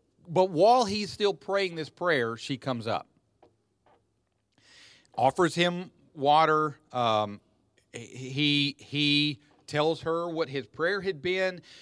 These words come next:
He gives her a gold bracelet, uh, a, uh, gives her a gold ring weighing a half shekel, which is, um,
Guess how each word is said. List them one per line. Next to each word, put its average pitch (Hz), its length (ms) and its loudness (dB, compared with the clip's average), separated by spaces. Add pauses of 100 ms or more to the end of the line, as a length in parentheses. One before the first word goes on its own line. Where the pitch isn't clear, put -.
(120)
He 139 160 -4
gives 139 360 -2
her 139 360 -2 (280)
a 117 120 -10
gold 110 500 0 (220)
bracelet, 165 920 -2
uh, 117 460 -2 (360)
a, 123 40 -14
uh, 104 260 -6 (600)
gives 156 220 -12
her 143 180 -6
a 117 60 -8
gold 117 320 -6
ring 170 520 -2
weighing 139 240 0
a 110 60 -2
half 139 220 0
shekel, 151 580 -2 (280)
which 127 220 -6
is, 120 420 0
um, 101 480 -4